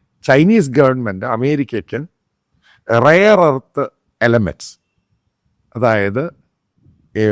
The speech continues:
മലയാളത്തിൽ പറയുമ്പം അത്, ഏ, ദുർബല ധാതുക്കൾ എന്നുള്ള വാക്കാണ് ഉപയോഗിക്കുന്നത്. അപ്പം അത് കൊടുത്തില്ല. പിന്നീട് അവര്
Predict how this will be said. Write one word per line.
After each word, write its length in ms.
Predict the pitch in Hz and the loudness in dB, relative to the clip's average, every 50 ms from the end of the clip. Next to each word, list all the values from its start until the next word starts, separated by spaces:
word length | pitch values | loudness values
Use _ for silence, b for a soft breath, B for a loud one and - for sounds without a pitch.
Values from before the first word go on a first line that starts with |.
| 101 98 98 90 90 87 - _ - - 117 | 0 -2 -4 -6 -10 -14 -20 _ -8 -4 -2
മലയാളത്തിൽ 480 | 113 123 143 143 147 156 - 151 135 - - | 0 2 2 2 2 0 0 -2 -4 -4 -4
പറയുമ്പം 420 | 107 110 110 107 107 104 120 139 151 - _ _ _ _ _ _ _ _ _ _ _ _ _ _ _ _ _ _ _ _ _ - 101 | -4 -2 -4 -4 -6 -8 -10 -12 -12 -16 _ _ _ _ _ _ _ _ _ _ _ _ _ _ _ _ _ _ _ _ _ -6 -6
അത്, 160 | 107 101 127 131 - - _ - - _ _ _ _ _ _ - 98 | -4 -2 -4 -4 -6 -10 _ -20 -20 _ _ _ _ _ _ -6 -4
ഏ, 40 | 95 90 90 85 80 80 - _ _ _ _ _ _ _ - 98 98 | -2 -2 -2 -4 -4 -6 -10 _ _ _ _ _ _ _ -12 -2 0
ദുർബല 440 | 120 127 151 147 135 123 165 165 156 151 110 - - | 0 0 0 0 2 4 4 4 4 2 -2 -2 -6
ധാതുക്കൾ 580 | - 101 117 120 107 127 117 - - 117 104 - - - | -2 0 0 0 2 0 -2 0 0 -2 -2 -2 -4 -6
എന്നുള്ള 240 | 101 101 98 101 101 95 | -4 -2 0 0 2 2
വാക്കാണ് 380 | 90 92 95 - - 87 78 76 78 67 | 2 2 0 0 -2 -4 -4 -4 -6 -4
ഉപയോഗിക്കുന്നത്. 640 | 76 82 80 80 78 73 - 78 67 62 62 57 _ _ _ _ _ _ _ _ _ _ _ _ _ _ _ _ _ _ _ _ _ _ _ _ _ _ _ | -2 -2 0 0 -2 -4 -6 -12 -16 -16 -18 -20 _ _ _ _ _ _ _ _ _ _ _ _ _ _ _ _ _ _ _ _ _ _ _ _ _ _ _
അപ്പം 200 | - 127 120 113 104 95 - _ _ _ 139 | -4 -4 -4 -4 -4 -8 -12 _ _ _ 0
അത് 160 | 151 175 214 247 196 143 - | 2 2 4 2 0 2 0
കൊടുത്തില്ല. 420 | 143 151 143 131 - 143 101 117 139 139 - | 2 2 2 2 2 0 2 2 0 0 0
പിന്നീട് 320 | 156 156 180 202 196 170 151 | 0 0 2 2 0 0 -2
അവര് 140 | 139 147 151 | -4 -4 -4